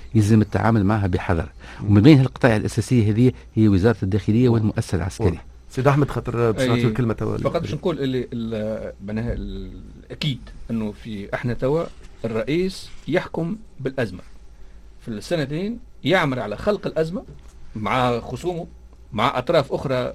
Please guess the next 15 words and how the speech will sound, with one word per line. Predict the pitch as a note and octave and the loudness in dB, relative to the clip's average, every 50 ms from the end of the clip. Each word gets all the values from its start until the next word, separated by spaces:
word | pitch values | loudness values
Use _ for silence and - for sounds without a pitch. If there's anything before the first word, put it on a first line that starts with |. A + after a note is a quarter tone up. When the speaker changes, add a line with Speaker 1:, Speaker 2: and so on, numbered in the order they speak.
| - - | -10 -10
Speaker 3:
آه، | A2+ A#2 A2+ A2+ - | -10 -8 -8 -10 -4
خارج | - D3+ D#3+ D#3+ D3 B2 B2+ C3 | 0 2 4 4 2 0 -4 -6
ال-، | A#2+ B2 A#2+ A2+ A2 | -6 -6 -6 -6 -8
الإطار | A#2 - A2 G2 - C#3 C3+ B2+ | -6 -4 -2 -2 0 0 -2 -2
اللي | B2 A#2 A2 | -4 -6 -6
هو | A#2 B2 A#2+ | -4 -4 -4
يتحرك | A#2 A2 - - C3+ C3 A#2+ A#2 A2+ - A2+ A2 A2 - | -4 -6 -6 -4 -2 -2 -2 -2 -4 -4 -4 -4 -2 -2
فيه، | C#3 E3 G3 F3+ - - - - - - - - - | -2 -2 -2 -4 -6 -8 -14 -20 -20 -20 -20 -16 -12
مع | F#2+ F#2 F2+ A2 C3+ D3 C#3+ | -10 -6 -2 0 2 2 2
الحكومة. | C3 B2 - C3+ - - F3 F#3 G3+ A3 D4 - - - - - - - - - | 0 -2 -6 -6 -6 -4 -2 -2 -2 -2 -4 -8 -16 -20 -20 -20 -20 -12 -8 -6
الآن | G#2+ A2+ - D#3 E3+ G3+ F3+ C3 G#2+ F#2+ | -4 -2 4 6 6 6 6 4 2 0
وهو | G2 A2+ C#3 C3+ B2+ B2 A#2+ A#2 A2 A2+ A#2 - - - - - - - - - - - - - | 0 0 0 2 2 2 0 0 0 -2 -4 -8 -14 -20 -20 -20 -20 -20 -20 -20 -20 -20 -14 -10
تقريبًا | - - - C3+ C3+ B2 A#2+ | -8 -4 -2 0 0 2 2
ماسك | A2+ G#2+ C3+ D#3+ D3 - - - - - A2 | 2 4 6 4 4 4 2 -8 -14 -14 -12
بالحكومة | A2+ A#2 A2 A2 A2 A2+ G#2+ - - - - D3+ D3 C3 A#2 A2+ G2+ F#2+ | -8 -6 -6 -6 -6 -8 -8 -10 -12 -10 -8 -6 -6 -4 -6 -6 -8 -10